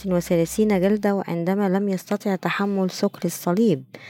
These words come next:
أمسك الجنود الرومان برجل قيرواني اسمه سمعان، وجعلوه يحمل الصليب بدلًا عنه. كانت هناك مجموعة من النساء في ذلك الوقت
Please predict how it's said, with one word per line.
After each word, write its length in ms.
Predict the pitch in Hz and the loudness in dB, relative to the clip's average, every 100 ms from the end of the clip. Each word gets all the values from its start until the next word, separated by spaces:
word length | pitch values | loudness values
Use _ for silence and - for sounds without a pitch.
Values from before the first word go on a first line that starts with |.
| - - - | -18 -18 -8
أمسك 340 | 170 - 175 - | -6 -2 -2 0
الجنود 480 | 156 156 175 214 190 | -2 0 2 2 2
الرومان 540 | 180 180 185 196 190 | 2 2 2 0 2
برجل 440 | 175 190 196 185 | 2 2 2 0
قيرواني 920 | 175 190 190 180 175 190 208 196 196 | -2 0 2 2 2 2 2 0 0
اسمه 380 | - - 196 202 | -4 -4 -2 0
سمعان، 520 | 185 180 170 170 196 | 0 0 0 2 2
وجعلوه 680 | 190 165 165 160 175 196 190 | 2 2 2 2 0 0 2
يحمل 380 | 175 185 175 165 | 2 0 -2 -4
الصليب 520 | 165 - 160 185 175 | -4 -4 -2 0 0
بدلًا 380 | 175 175 165 165 | 2 2 0 0
عنه. 420 | 170 170 147 135 - - - - - | 0 0 -2 -4 -8 -18 -16 -18 -2
كانت 360 | 175 175 175 175 | 2 4 2 0
هناك 260 | 170 196 | -2 0
مجموعة 480 | 208 196 175 196 196 196 | 0 0 0 0 0 0
من 240 | 175 180 | -2 0
النساء 400 | 180 170 - 202 | 0 -2 -2 -2
في 180 | - 180 | -2 -2
ذلك 380 | 170 190 190 - | 0 0 0 0
الوقت 440 | 165 196 - - | 2 2 0 -18